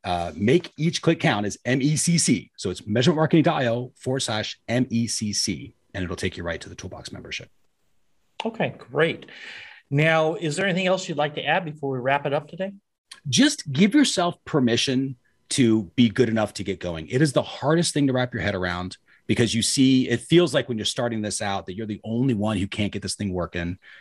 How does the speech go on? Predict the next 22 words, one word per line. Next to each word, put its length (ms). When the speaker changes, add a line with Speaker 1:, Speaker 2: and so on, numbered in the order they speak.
Speaker 1:
You're 140
the 100
only 260
one 160
who 100
runs 260
into 160
this. 180
And 80
you 60
s-, 160
especially 680
when 140
you 80
come 160
into 180
a 120
training 720
platform 420
like 240
ours 340
is, 280